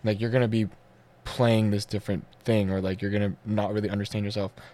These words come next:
but understanding everything around you. And then you're gonna have, like, an identity crisis, and that's gonna be horrible. Um,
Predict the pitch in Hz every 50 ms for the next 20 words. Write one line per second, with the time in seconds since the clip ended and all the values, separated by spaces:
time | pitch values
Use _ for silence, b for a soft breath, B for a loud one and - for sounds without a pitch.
0 | B B B B B B _ _ _ _ - 123 127 127 - - 113 117 110 -
1 | - 110 107 107 104 101 95 101 98 95 92 95 95 92 87 87 87 - - 120
2 | 120 127 123 120 113 120 120 110 107 110 104 104 101 95 104 101 101 95 101 95
3 | 92 90 92 - - 87 95 - 90 - - 101 101 95 - - - 104 98 92
4 | 95 92 92 - - 120 120 107 95 78 65 60 - - B B B B B B
5 | B B B B - 117 110 107 101 92 85 85